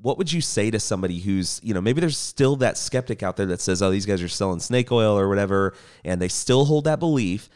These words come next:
that trauma can't be cleared. You can cope with it, and that's the end of story. But what do you say to them right now? Because your models were both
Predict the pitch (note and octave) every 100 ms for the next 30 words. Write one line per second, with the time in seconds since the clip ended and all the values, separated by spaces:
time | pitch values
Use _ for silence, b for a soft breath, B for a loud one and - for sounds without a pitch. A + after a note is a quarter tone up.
0 | b - G2 - G#2 G2 A2+ A#2+ G2 C3
1 | - A#2 E2 E2 F#2 G2+ - C3+ C3+ B2+
2 | - F#2+ - G2 G2 - - G2 E2+ F#2
3 | F#2+ G2+ A2+ G#2 - F2+ F2+ E2 E2+ E2
4 | D#2 B1 F#2 - F2+ F2+ A#2+ B2+ F2+ F2+
5 | F#2 F#2 F2+ F2+ -